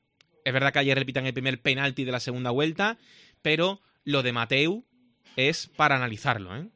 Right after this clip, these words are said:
Lo de Mateu es para analizarlo, de verdad. Y, y,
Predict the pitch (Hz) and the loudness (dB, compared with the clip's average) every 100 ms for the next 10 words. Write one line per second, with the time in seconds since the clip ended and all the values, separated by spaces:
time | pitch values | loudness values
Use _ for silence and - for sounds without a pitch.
0 | - 131 113 107 107 151 156 160 147 117 | -8 -6 -4 -4 -2 -2 0 0 0 -2
1 | 110 143 151 170 143 117 120 165 196 - | -2 0 2 2 0 -2 0 -2 -2 -10
2 | - _ - 139 135 127 120 117 113 104 | -20 _ -8 -4 -2 -2 -2 -4 -4 -8
3 | - - 123 117 113 110 107 110 | -10 -12 -10 -8 -8 -8 -8 -10